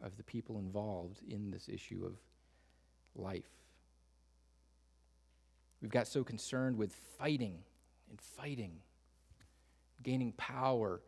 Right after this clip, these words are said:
and pushing through, and this, this is the way of the world. Now, we, we live in a complicated time, you know. When you look at the scriptures, they, they didn't have democracy. They didn't have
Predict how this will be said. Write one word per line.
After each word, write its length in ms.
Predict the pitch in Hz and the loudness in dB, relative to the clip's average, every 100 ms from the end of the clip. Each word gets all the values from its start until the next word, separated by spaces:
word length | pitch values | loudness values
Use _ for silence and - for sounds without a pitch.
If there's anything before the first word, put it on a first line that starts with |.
| - - - | -18 -20 -12
and 120 | - 101 | -10 -4
pushing 340 | - - 123 | -2 -2 -4
through, 640 | 120 147 147 143 120 95 95 | -4 2 4 6 6 2 0
and 100 | 110 | 0
this, 140 | 131 | 0
this 220 | 147 143 | -2 -2
is 120 | 165 135 | -2 0
the 100 | 139 | 4
way 220 | 135 143 | 6 6
of 140 | 139 | 4
the 60 | 135 | 2
world. 500 | 127 160 202 - - - - - _ _ _ _ - - | 4 4 2 -2 -8 -16 -20 -20 _ _ _ _ -20 -6
Now, 80 | 131 | 2
we, 180 | 135 170 | 8 8
we 200 | 160 165 | 10 8
live 180 | 156 147 | 8 6
in 100 | 113 | 2
a 60 | |
complicated 720 | 95 - 147 160 147 123 104 | 0 0 0 0 0 0 0
time, 420 | - 123 131 120 | -2 2 2 2
you 60 | 104 | 2
know. 160 | 104 104 - - | 0 0 -6 -2
When 100 | 123 | 6
you 100 | 160 | 8
look 200 | 160 160 | 10 8
at 60 | 127 | 6
the 60 | |
scriptures, 800 | 120 - 156 - 110 92 - - - - - - - | 0 4 2 4 0 0 -2 -10 -14 -20 -20 -12 2
they, 120 | 127 | 6
they 160 | 135 170 | 10 10
didn't 220 | 185 131 | 10 6
have 420 | 147 160 147 131 | 4 6 6 6
democracy. 640 | 131 117 110 95 87 87 | 6 6 6 2 -4 0
They 120 | 90 143 | 6 8
didn't 200 | 160 123 | 8 6
have 640 | 151 156 139 120 104 104 | 6 8 10 8 6 0